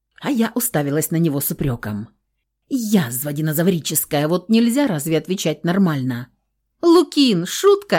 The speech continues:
это когда смешно всем, а не только пошутившему». «Василек, не дуйся.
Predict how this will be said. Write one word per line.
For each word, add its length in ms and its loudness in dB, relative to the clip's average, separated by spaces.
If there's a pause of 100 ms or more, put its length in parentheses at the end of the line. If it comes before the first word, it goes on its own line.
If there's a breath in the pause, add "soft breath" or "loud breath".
это 180 -2
когда 260 2
смешно 440 2
всем, 380 0
а 80 2
не 140 4
только 360 -2
пошутившему». 1000 -6 (420)
«Василек, 600 -4
не 140 2
дуйся. 540 -6